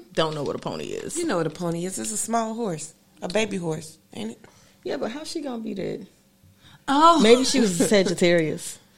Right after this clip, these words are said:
Speaker 1: Um, <laughs> I don't know. I don't know
Speaker 2: That's
Speaker 1: what
Speaker 2: a
Speaker 1: she meant.
Speaker 2: full-grown male <laughs> horse.
Speaker 3: That's a stallion.
Speaker 2: Maybe she wanted you to ride her.
Speaker 1: I know.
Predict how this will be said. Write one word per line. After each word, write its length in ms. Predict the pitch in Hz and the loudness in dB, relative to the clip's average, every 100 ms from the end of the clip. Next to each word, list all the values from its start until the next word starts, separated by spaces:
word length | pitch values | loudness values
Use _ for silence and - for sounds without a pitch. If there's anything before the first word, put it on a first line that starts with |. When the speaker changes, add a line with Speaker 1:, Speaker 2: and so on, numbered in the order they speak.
| _ - | _ 4
Speaker 1:
Um, 260 | 220 233 285 - - - | 8 8 6 2 -6 -10
<laughs> 280 | - - | -20 -14
I 40 | - | -12
don't 160 | - - | -10 -8
know. 340 | 135 208 185 - | -2 0 0 0
I 80 | |
don't 140 | - - | 0 0
know 80 | - | 2
Speaker 2:
That's 160 | 202 | 2
Speaker 1:
what 20 | |
Speaker 2:
a 40 | - | 2
Speaker 1:
she 60 | 180 | 0
meant. 100 | 165 | 0
Speaker 2:
full-grown 680 | 196 185 175 180 185 175 | 0 -2 -2 -4 -2 -2
male 220 | 175 190 233 | 0 0 2
<laughs> 80 | 220 214 - | 4 2 2
horse. 680 | 214 214 285 302 - - - - - - - - - - | 2 2 2 0 -2 -6 -4 -4 -2 -4 -4 -6 -8 -10
Speaker 3:
That's 320 | - 262 269 | -6 -2 -2
a 80 | 226 | -2
stallion. 640 | - - - 262 247 254 214 | -4 -2 0 0 2 2 4
Speaker 2:
Maybe 180 | 294 | 6
she 200 | - 320 | 6 6
wanted 280 | 294 285 277 | 6 6 6
you 100 | 269 | 6
to 80 | 233 | 4
ride 380 | 240 262 - 233 | 6 6 4 4
her. 300 | 208 170 196 - - - - - _ - - - - _ - - | 2 0 -4 -14 -14 -12 -12 -16 _ -18 -16 -16 -20 _ -6 2
Speaker 1:
I 80 | 240 | 6
know. 300 | 294 170 | 8 6